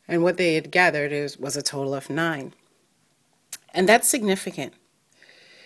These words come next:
because life, my friends, really has nine jewels. They're the fruits of the Spirit.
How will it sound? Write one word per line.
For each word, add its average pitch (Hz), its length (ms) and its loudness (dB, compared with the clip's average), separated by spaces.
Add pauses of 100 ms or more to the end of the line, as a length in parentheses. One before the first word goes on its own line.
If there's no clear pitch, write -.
(220)
because 180 600 2
life, 202 520 2
my 147 180 -4
friends, - 680 -8 (840)
really 202 600 0 (680)
has 175 300 2
nine 147 300 -2
jewels. - 540 -8 (2750)
They're 175 460 4 (340)
the 180 80 -8
fruits 214 320 0
of 202 100 0
the 175 80 -2
Spirit. 165 540 -4